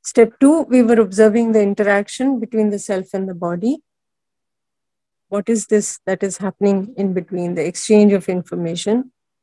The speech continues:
There's nothing physiochemical. So I'm giving some instruction whenever I want to take some work from the body. This instruction is information.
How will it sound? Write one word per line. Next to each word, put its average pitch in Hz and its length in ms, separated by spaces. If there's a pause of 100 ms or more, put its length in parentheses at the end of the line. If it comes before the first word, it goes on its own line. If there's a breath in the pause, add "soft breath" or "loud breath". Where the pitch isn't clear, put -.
(260)
There's 220 160
nothing 226 320
physiochemical. 220 920 (640)
So - 160
I'm 247 260
giving 240 280
some 233 280
instruction 220 680
whenever 196 360
I 196 40
want 190 240
to 196 180
take 190 180
some 185 240
work 185 300
from 180 180
the 170 80
body. 170 380 (1500)
This 262 160
instruction 247 640
is 294 140
information. 185 680